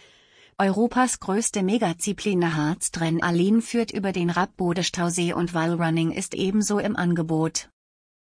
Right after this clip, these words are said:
Zu den schönsten Regionen an der Bode gehört natürlich die Welterbestadt Quedlinburg mit ihren über eintausenddreihundert Fachwerkhäusern aus sechs Jahrhunderten,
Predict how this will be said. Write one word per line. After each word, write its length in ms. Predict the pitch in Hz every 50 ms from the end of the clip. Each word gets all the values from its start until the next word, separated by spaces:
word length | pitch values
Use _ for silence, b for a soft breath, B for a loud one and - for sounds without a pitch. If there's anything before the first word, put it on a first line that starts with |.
| _ _ _ _ _ _ _ _ _ _ _ _
Zu 140 | - - 233
den 180 | 202 202 196 196
schönsten 500 | - - 226 220 240 - - - 262 247
Regionen 600 | 226 247 247 196 - 202 180 185 196 196 196 196
an 140 | - 196 190
der 120 | 202 196
Bode 340 | 185 190 202 208 202 202 175
gehört 380 | 180 165 160 185 185 185 -
natürlich 540 | - 196 185 175 - 208 202 202 196 190 -
die 180 | - 202 170 165
Welterbestadt 800 | 165 160 175 - - - 185 170 175 170 - - 170 170 170 -
Quedlinburg 760 | - - - 180 196 - 226 214 208 190 180 190 185 185 -
mit 140 | 190 180 175
ihren 280 | - 180 170 175 165 165
über 260 | - 170 170 175 165
eintausenddreihundert 1200 | - 196 202 208 - 233 226 233 226 220 226 214 - 185 - 170 190 214 247 247 233 233 226 -
Fachwerkhäusern 1000 | - - 185 180 - - - 185 175 175 - - 196 190 190 185 - 180 185 -
aus 240 | - 160 - -
sechs 280 | - 190 196 - - -
Jahrhunderten, 840 | - 190 175 170 180 190 220 190 180 160 - - 170 170 170 165 160